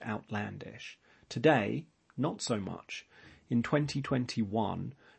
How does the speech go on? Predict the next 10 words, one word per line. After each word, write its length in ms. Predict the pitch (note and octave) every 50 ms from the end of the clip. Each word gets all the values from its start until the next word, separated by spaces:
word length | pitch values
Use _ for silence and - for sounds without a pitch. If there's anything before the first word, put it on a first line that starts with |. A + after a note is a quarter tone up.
| _ -
we're 160 | A#2+ B2 B2+
in 140 | B2 B2 B2
the 80 | C3 -
grip 340 | - - A2+ A#2 A#2 -
of 100 | A#2+ A2
a 60 | B2 A#2
new 340 | A2+ A2+ A#2+ C3 D#3 D#3+
story 680 | C#3+ - - - - A#2 G#2+ F#2+ F#2 F2+ F#2 - - -
about 340 | - - - G2 G2+ G#2 -
Mars, 600 | A2+ G#2+ A2 G#2+ G#2+ G#2+ G#2 G#2 G#2+ - - -